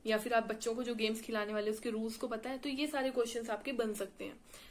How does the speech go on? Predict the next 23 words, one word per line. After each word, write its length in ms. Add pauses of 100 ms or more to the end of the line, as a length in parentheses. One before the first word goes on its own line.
(140)
तो 100
इसको 300
एक 160
बार 100
ध्यान 300
से 120
देख 240
कर 80
जाइए। 340 (640)
तो 60
ये 220
हमारा 320
जो 140
है 80
interview 380
कुछ 180
सात 320
से 100
आठ 260
मिनट 220
चला। 300 (1500)
उसके 260
बाद 320